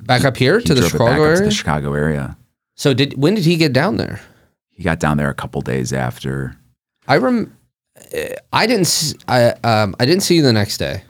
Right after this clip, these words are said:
Speaker 1: I, I saw you, like, Monday or Tuesday in the
Speaker 2: Yeah.
Speaker 1: green room, which is where we all hung out
Speaker 2: Oh,
Speaker 1: and
Speaker 2: jeez.
Speaker 1: stuff. But you came right up to me, and you're smiling.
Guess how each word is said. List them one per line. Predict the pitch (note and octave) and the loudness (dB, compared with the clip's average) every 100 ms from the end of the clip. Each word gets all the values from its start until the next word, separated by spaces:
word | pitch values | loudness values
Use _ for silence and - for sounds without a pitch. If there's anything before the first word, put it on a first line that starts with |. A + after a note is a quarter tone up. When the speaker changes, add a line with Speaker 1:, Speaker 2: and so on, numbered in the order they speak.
| _ _ _ _ _ _ _ _ _ | _ _ _ _ _ _ _ _ _
Speaker 1:
I, | A2 A2 - | -2 0 2
I | |
saw | A#2+ E3 | 2 4
you, | D3 | 4
like, | A2+ | 4
Monday | G#2+ G#2+ | 4 4
or | G#2+ | 2
Tuesday | - G#2+ F#2+ D2+ D#2 - _ _ _ | 2 -2 -2 -4 -6 -8 _ _ _
in | - C2+ | -4 0
the | A2 | 2
Speaker 2:
Yeah. | |
Speaker 1:
green | A2 A2 | 2 2
room, | G2+ F#2 F#2+ | 2 0 0
which | G2 | 0
is | G2+ F#2 | -2 -2
where | G#2 G2 | 0 2
we | G2 | 2
all | G2 G2 | 2 2
hung | G#2 G2+ | 2 0
out | F2 F2 F#2 | -2 -4 -4
Speaker 2:
Oh, | |
Speaker 1:
and | G2+ | -6
Speaker 2:
jeez. | |
Speaker 1:
stuff. | - E2+ F2 - - - - - - - _ _ | -4 -4 -4 -6 -14 -20 -20 -20 -20 -20 _ _
But | B2+ | -2
you | D3+ G3+ | 0 2
came | G3+ F3 B2+ | 4 4 6
right | A2+ C#3+ | 4 4
up | E3 - | 2 0
to | - | -2
me, | E2+ F#2+ - - - - _ _ _ _ | -2 -2 -6 -18 -20 -20 _ _ _ _
and | B2 | -2
you're | D#3+ | -2
smiling. | - A#2 G#2+ A#2 A#2+ | 2 2 2 2 -2